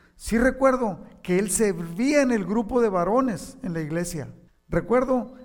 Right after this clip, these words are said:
que cuando hacían algún evento en la iglesia para recaudar fondos,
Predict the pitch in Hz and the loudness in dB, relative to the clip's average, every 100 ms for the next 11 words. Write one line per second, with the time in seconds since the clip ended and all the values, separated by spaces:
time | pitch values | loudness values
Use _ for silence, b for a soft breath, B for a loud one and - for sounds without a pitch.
0 | - - 175 185 175 165 151 226 269 269 | -12 -4 -2 -2 -2 -2 -2 0 2 2
1 | 262 262 262 254 240 247 220 170 214 214 | 2 2 2 0 0 -2 -2 0 0 0
2 | 220 196 170 175 170 170 208 - 262 226 | -2 -4 -6 -6 -4 -2 -4 -4 -4 -4
3 | 160 - | -6 -10